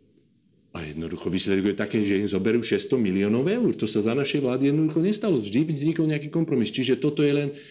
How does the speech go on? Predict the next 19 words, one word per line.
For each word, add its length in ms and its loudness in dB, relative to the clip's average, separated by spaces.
by 80 0
som 100 0
povedal, 320 0
také 160 2
placebo, 480 0
aby 160 0
ukázali, 480 0
že 140 -2
niečo 260 -4
robia, 160 -2
lebo 240 -4
vôbec 460 0
ten 140 -2
sociálny 420 -2
dialóg 460 -2
nebola. 320 0
My 100 0
chceme 380 -2
práve, 320 -4